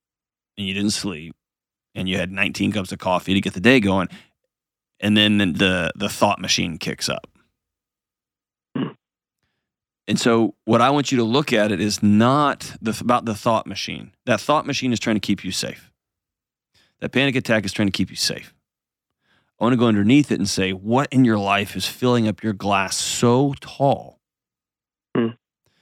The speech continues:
Speaker 1: that when stress comes, which I hope, honestly, I hope my pilots, I have a lot of flights coming up here. I'll be traveling a lot.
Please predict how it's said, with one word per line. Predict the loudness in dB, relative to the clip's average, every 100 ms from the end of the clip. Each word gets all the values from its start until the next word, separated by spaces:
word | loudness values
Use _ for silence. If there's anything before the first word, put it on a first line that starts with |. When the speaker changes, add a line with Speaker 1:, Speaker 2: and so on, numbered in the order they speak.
| _ _ _ _
Speaker 1:
that | -2 0 0
when | 0 2 4 4
stress | 2 0 0 0
comes, | -4 0 0 0 -2 0
which | 0 0 -2
I | 0 0
hope, | 0 0 0 -2 0
honestly, | 0 0 -2 -4
I | -4
hope | 0 0 2
my | 0 0
pilots, | 0 0 0 -2 -2
I | 0
have | 2
a | 2
lot | 2 2 2
of | 0
flights | -2 -2 -2
coming | -2 0 0
up | 0 0
here. | 0 0
I'll |
be | 0
traveling | 0 0 0
a | 0
lot. | 0